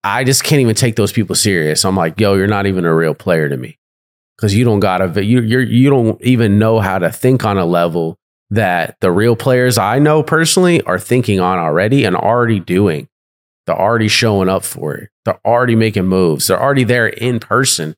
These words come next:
making it happen. And when they go there, they got fans everywhere from different cultures. And it's crazy. It's crazy to see. And these other guys are sitting in their house all day online,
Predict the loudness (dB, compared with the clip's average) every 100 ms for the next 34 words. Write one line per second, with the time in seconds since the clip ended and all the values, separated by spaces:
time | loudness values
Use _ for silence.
0 | _ _ -4 -2 0 -2 -2 -4 -4 -6
1 | -10 -12 _ _ -2 2 2 0 0 0
2 | 2 2 2 -2 -4 -6 -2 0 2 0
3 | 0 2 2 0 -4 -4 -4 -4 -4 -2
4 | -2 -2 -4 -4 -2 -4 -2 -2 0 0
5 | -2 -8 -2 0 2 0 0 0 0 -2
6 | -8 _ _ -2 2 2 2 2 0 0
7 | 0 0 0 0 2 0 0 0 0 0
8 | 0 0 0 0 0 0 0 -2